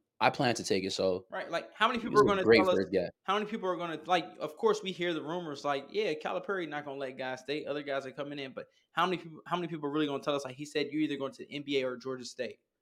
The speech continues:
Speaker 1: When he said that, I was like, "Damn, how many people got that sit down?" I know Briscoe got that sit down.
Speaker 2: That's
Speaker 1: Like, I just know it.
Speaker 2: That's what I'm saying.
Speaker 1: Yeah,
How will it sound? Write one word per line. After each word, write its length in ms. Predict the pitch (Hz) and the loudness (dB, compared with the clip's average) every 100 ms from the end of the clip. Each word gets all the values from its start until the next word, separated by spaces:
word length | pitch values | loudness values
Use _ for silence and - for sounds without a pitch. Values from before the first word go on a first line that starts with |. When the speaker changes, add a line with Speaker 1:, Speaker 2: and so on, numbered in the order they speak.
| _ _ _ _ _ _ _ _ _ _ | _ _ _ _ _ _ _ _ _ _
Speaker 1:
When 140 | 110 117 | -2 0
he 100 | 113 | 4
said 260 | 117 110 | 6 8
that, 260 | 117 139 - | 10 10 10
I 100 | 127 | 6
was 180 | 123 101 | 6 4
like, 320 | 92 85 - _ _ _ _ _ - | 2 0 -8 _ _ _ _ _ -10
"Damn, 240 | 127 127 | -8 -6
how 160 | 127 165 | -4 0
many 200 | 175 147 | 0 0
people 280 | 175 147 | 0 4
got 200 | 135 139 139 | 8 10 10
that 160 | 120 | 8
sit 240 | - 175 160 | 8 4 6
down?" 120 | 110 | 8
I 120 | 117 | 8
know 240 | 117 156 | 12 12
Briscoe 340 | 117 147 - 101 | 12 10 8 6
got 180 | 98 95 | 6 4
that 140 | 82 | 2
sit 180 | - 87 | 0 -2
down. 280 | 90 90 95 _ _ | -4 -6 -10 _ _
Speaker 2:
That's 160 | - - | -6 2
Speaker 1:
Like, 160 | 95 | 4
I 140 | 92 110 | 8 8
just 240 | 110 107 | 6 4
know 240 | 104 117 90 | 8 8 8
it. 200 | 85 - - | 2 -8 -2
Speaker 2:
That's 160 | 170 170 | -2 2
what 80 | 185 | 0
I'm 100 | 180 | 0
saying. 520 | 202 226 226 120 117 - _ _ _ _ _ _ _ - | 0 0 0 -2 -6 -14 _ _ _ _ _ _ _ -10
Speaker 1:
Yeah, 420 | - 85 58 - | -6 -2 -2 -4